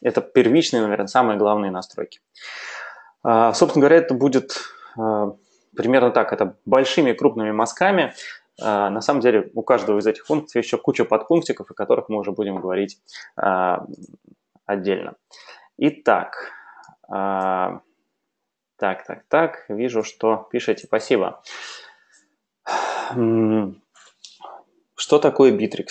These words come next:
Вот для тех, кто, а, наверное, к нам, а, только присоединяется как наш клиент или как потенциальный клиент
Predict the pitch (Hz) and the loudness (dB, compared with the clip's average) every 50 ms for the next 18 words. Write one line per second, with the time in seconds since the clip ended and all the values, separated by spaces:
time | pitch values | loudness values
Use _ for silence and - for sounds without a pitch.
0 | - - - - _ _ _ _ _ _ - - - - - - - _ - 120 | -12 -14 -16 -18 _ _ _ _ _ _ -20 -20 -20 -20 -20 -20 -6 _ 2 2
1 | 120 - - 120 107 117 123 123 - 151 147 - - - 127 120 110 110 - - | 2 2 -2 0 4 4 6 6 6 4 2 0 2 4 4 4 4 2 -2 -12
2 | - _ _ _ _ _ _ 113 107 104 107 104 104 107 104 104 92 90 - _ | -20 _ _ _ _ _ _ -6 -4 -2 0 0 2 2 2 0 -2 -8 -14 _
3 | _ _ _ _ _ _ _ _ _ _ _ _ _ _ _ _ _ - 107 107 | _ _ _ _ _ _ _ _ _ _ _ _ _ _ _ _ _ -4 0 2
4 | 113 123 120 120 113 - 120 117 113 110 110 - _ _ _ - - - _ - | 4 4 4 2 0 0 0 0 0 0 -4 -10 _ _ _ -20 -20 -20 _ -20
5 | 220 - _ _ _ - - - - - - - - - - - - - 127 127 | -20 -20 _ _ _ -14 -12 -12 -8 -6 -6 -4 -4 -6 -8 -10 0 0 2 2
6 | - 107 123 113 110 - - 123 113 135 170 190 170 - - - 113 - 113 110 | 2 0 0 -2 0 2 2 2 4 4 4 4 2 2 0 0 0 0 -2 -4
7 | 104 - - 110 113 123 151 170 156 - 110 98 98 - 98 - _ 101 - 113 | -4 -4 0 2 2 4 4 4 2 2 -2 -2 -2 -6 -8 -8 _ -8 -8 -8
8 | 101 - - 127 143 151 139 117 - 117 113 113 107 104 - - | -4 0 2 2 2 2 0 -2 -2 2 4 4 4 2 0 -4